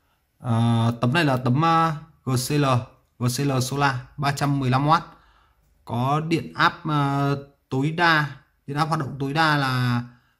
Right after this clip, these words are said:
ba mươi bảy phẩy hai vôn. À, dòng tối đa là tám phẩy bốn mươi bảy A. Điện áp anh hở là bốn mươi lăm phẩy sáu vôn. Điện áp ngắn mạch là chín phẩy không tám A. Đây, có đầy đủ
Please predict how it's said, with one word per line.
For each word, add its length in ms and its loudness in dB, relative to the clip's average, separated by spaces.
ba 340 4
mươi 160 2
bảy 320 0
phẩy 240 -4
hai 280 -2
vôn. 240 4
À, 260 2
dòng 680 4
tối 160 0
đa 240 4
là 340 0
tám 220 2
phẩy 220 -2
bốn 280 2
mươi 100 -2
bảy 160 -2
A. 320 0
Điện 120 -4
áp 160 2
anh 100 -2
hở 220 0
là 100 2
bốn 260 2
mươi 80 -2
lăm 220 0
phẩy 140 -2
sáu 180 -6
vôn. 200 0
Điện 100 -10
áp 260 0
ngắn 440 0
mạch 280 -2
là 280 2
chín 240 -2
phẩy 420 0
không 280 -4
tám 180 0
A. 200 0
Đây, 120 -4
có 320 -4
đầy 240 6
đủ 220 0